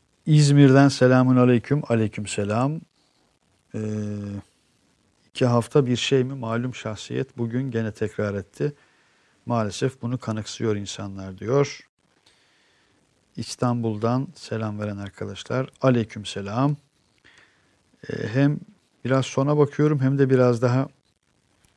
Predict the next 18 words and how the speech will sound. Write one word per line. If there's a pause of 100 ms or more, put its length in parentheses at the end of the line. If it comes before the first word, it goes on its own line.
(1000)
geriden
mesaj
gönderen, (300)
daha
geride
kalmış
arkadaşlara
bakıyorum. (540)
"Rusya
Suriye'den
çıkmalı,"
demiş
Seviyeli
isimli
bir
arkadaşımız
ama (600)
yani